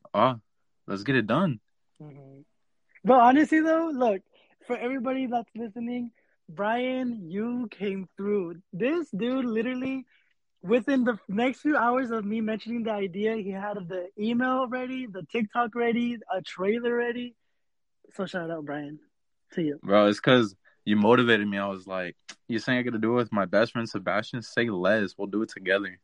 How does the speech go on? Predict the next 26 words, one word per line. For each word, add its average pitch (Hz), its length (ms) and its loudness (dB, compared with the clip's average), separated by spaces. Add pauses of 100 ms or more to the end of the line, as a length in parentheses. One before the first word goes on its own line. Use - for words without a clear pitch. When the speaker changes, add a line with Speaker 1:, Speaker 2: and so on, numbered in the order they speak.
(280)
Speaker 2:
Dude, 226 380 6
and, 233 180 0
like, 247 160 2
I've 247 280 4
been 269 320 2
wanting 233 320 0
to 247 100 -6
do 226 140 -2
a 220 60 -6
podcast 208 360 -8
for 226 120 -6
the 202 100 -4
longest, 196 540 -6 (140)
so 202 160 -2
this 208 280 -2
literally 202 380 0
works 185 260 -6
perfect. 180 320 -8
And 247 140 2
since, 254 180 0
like, 233 200 0
you 226 100 0
know 277 220 0
all 233 120 2
about 220 220 0
technology, 208 640 -4